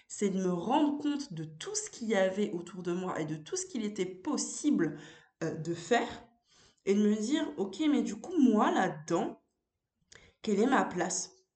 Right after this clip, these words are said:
J'ai quoi comme place là-dedans ? Euh, je suis où ?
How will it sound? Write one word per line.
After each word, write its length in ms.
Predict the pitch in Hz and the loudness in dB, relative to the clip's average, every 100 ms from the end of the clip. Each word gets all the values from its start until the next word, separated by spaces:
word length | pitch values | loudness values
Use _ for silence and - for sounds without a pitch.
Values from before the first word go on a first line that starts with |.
| _ _ - | _ _ -6
J'ai 240 | 160 208 | -2 -2
quoi 160 | 208 311 | 0 0
comme 200 | 208 220 | 0 0
place 320 | 226 277 330 | 2 2 2
là-dedans ? 680 | 226 180 160 170 262 - - _ _ _ _ - | -2 -4 0 0 0 -2 -10 _ _ _ _ -4
Euh, 760 | 165 160 160 156 151 147 147 - | -2 0 0 0 0 0 -2 -2
je 60 | |
suis 300 | - 233 233 240 | -4 0 0 2
où ? 300 | 247 247 | 2 0